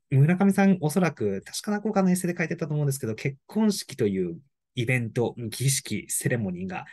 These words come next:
まあ、あまりお好きではない、平たく言うと多分大嫌いなんだと思うんですけども、みたいなことを確かどこかで書かれてたと思うんですけども、僕もとてもとてもその意見には共感をする人間でして、僕自身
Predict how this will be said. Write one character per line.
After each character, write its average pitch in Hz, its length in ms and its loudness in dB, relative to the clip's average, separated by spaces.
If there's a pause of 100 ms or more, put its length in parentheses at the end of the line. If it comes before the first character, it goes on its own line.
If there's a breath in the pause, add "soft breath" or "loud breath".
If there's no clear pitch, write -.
(180 loud breath)
ま 113 100 2
あ、 104 40 -2
あ 123 40 0
ま 151 100 2
り 156 140 2
お 117 60 -6
好 - 60 -6
き - 160 -6
で 123 80 -2
は 117 60 -2
な 107 120 -4
い、 82 100 -8
平 135 220 -2
た 135 100 -8
く 139 100 -2
言 139 100 4
う 139 40 0
と 95 200 -4
多 - 140 -14
分 95 140 -8
大 131 240 -4
嫌 - 160 -4
い - 160 -14
な 120 120 0
ん 110 40 -4
だ - 120 -8
と 196 180 -4 (360 loud breath)
思 110 200 4
う 104 40 4
ん - 20 4
で 90 80 0
す - 80 -2
け 95 120 -2
ど 90 100 -4
も、 98 360 -2
み 151 240 8
た 151 120 2
い 113 40 2
な 101 100 0
こ 156 100 2
と 170 80 4
を - 20 6
確 135 160 4
か - 60 -2
ど 113 100 -2
こ - 80 -10
か - 80 -4
で - 120 -8
書 - 80 -14
か 127 120 0
れ 135 80 4
て 131 60 -6
た 98 120 -2
と - 100 -8
思 95 120 0
う 95 40 0
ん - 20 0
で 87 80 -2
す - 80 -4
け - 100 -6
ど 85 100 -6
も、 95 260 -4 (320 loud breath)
僕 131 300 2
も 151 120 4
と - 180 -10
て 160 100 2
も 160 120 4
と 156 100 0
て 139 140 4
も 127 400 4
そ - 200 0
の 123 220 2
意 131 80 -8
見 104 240 0
に 90 100 -6
は - 280 -8 (180)
共 110 180 0
感 101 280 0
を 98 140 -2 (120)
す - 220 -4
る 104 180 2
人 101 240 -4
間 101 120 -4
で 95 100 -6
し - 80 -8
て、 90 160 -4
僕 127 160 0
自 185 180 2
身 185 140 -2